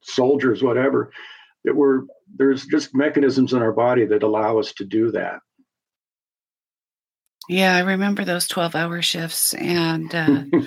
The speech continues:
Speaker 1: <laughs>
Speaker 2: I look back and I go, "God, how did I do that?" But I think you just ex-, explained it so well about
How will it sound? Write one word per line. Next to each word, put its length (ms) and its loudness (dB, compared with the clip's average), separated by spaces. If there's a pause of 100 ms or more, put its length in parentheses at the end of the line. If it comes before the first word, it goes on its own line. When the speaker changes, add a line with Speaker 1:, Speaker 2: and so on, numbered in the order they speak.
(100)
Speaker 1:
<laughs> 360 -4
Speaker 2:
I 160 2
look 300 0
back 320 2
and 80 -4
I 80 0
go, 280 -2 (160)
"God, 360 0
how 160 0
did 160 -4
I 100 -2
do 240 -4
that?" 360 -2 (460)
But 120 -2
I 40 2
think 280 0
you 100 -4
just 340 0
ex-, 460 -8
explained 560 0
it 180 -2
so 320 0
well 440 0
about 460 -6